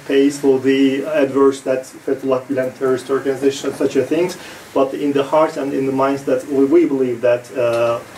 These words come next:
um, the European people, uh, gives the value for the good work, and they appreciate with the, the contribution, uh, of Hizmet movement, uh, to the local societies. And I,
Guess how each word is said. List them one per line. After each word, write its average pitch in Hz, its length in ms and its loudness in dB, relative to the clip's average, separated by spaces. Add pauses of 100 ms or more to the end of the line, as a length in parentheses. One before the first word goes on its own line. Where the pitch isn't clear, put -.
(360)
um, 117 400 -2 (240)
the 120 400 0 (560)
European 143 440 0
people, 139 580 2 (340)
uh, 117 500 -2 (180)
gives 165 240 0
the 147 100 2
value 139 500 0
for 139 240 2
the 131 80 -4
good 135 260 -2
work, 139 280 0 (520)
and 127 120 -4
they 139 120 4
appreciate 160 560 0
with 139 200 0
the, 131 320 2 (160)
the - 80 -6
contribution, 143 720 0 (200)
uh, 120 340 2 (160)
of 127 60 2 (200)
Hizmet 135 320 0
movement, 127 400 0 (160)
uh, 127 240 2
to 135 80 2
the 123 260 0 (380)
local 139 280 4
societies. 139 760 0 (320)
And 151 260 2
I, 180 180 2